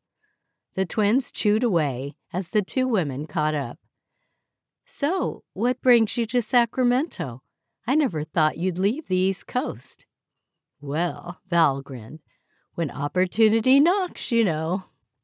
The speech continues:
I left the Hilton after ten years of watching the men I trained in the business get promoted over me.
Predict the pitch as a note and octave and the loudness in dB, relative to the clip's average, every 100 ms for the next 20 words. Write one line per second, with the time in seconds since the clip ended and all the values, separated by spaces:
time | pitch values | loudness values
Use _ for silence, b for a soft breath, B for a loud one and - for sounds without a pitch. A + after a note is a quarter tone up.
0 | - F#3 E3+ D#3 F3+ G3+ C#4 - D#3 D#3 | 0 0 2 0 0 0 0 -2 -2 2
1 | G#3 F4+ - D#3 D3 D3+ - D#3+ - F#3 | 2 2 0 0 0 -4 -4 -6 -4 -2
2 | F#3+ C4 F3+ F#3+ E3 C#3+ B2+ C#3+ D#3 E3+ | 2 2 2 0 0 -4 -6 -2 0 0
3 | - F#3 E3+ D3 D#3 E3+ E3 C#3 C3+ - | 0 0 0 0 0 2 0 -2 -4 -2
4 | F#3 F3+ F3+ F#3 F#3+ F3 F3 D#3+ C3 A#2 | 0 2 0 0 -2 2 2 2 0 -6
5 | - - D#3+ - - A3+ A#3+ B3+ A#3+ C#3 | -8 -4 -4 -2 0 2 2 2 2 0
6 | C#3+ D3 D3 C3+ D3+ D3+ A2+ B2+ | -2 -2 -4 -4 -4 -4 -8 -14